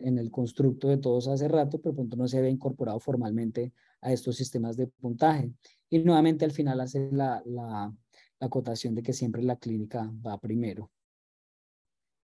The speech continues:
Muchas gracias y quedo atento a preguntas, comentarios y, pues, agradecerles a todos la asistencia y espero la, la, pues, la participación de los comentaristas que, de los, de los que,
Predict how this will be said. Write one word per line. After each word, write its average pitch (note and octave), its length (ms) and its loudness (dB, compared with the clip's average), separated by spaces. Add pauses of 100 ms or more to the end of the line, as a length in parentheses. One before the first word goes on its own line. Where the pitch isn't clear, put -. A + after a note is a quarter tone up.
(220)
Muchas A#2+ 380 -2
gracias C#3 440 4
y C#3+ 120 0
quedo A#2+ 380 0
atento B2+ 480 -2
a A#2+ 220 -2
preguntas, B2+ 560 0
comentarios C3+ 760 2
y, C#3 60 0
pues, B2 360 -6 (680)
agradecerles B2 720 2
a C#3 120 4
todos B2+ 220 2
la B2 80 2
asistencia C3+ 560 -2
y - 20 2
espero C#3 320 -2
la, B2+ 260 2
la, A#2 460 -6 (680)
pues, C3+ 100 -2
la B2+ 140 0
participación A#2+ 720 -4
de A#2 80 2
los C3+ 160 2
comentaristas A2+ 720 -4
que, A2+ 360 -4 (760)
de C3 140 0
los, B2 260 0
de C3 100 -2
los A#2 240 0
que, A#2 140 -6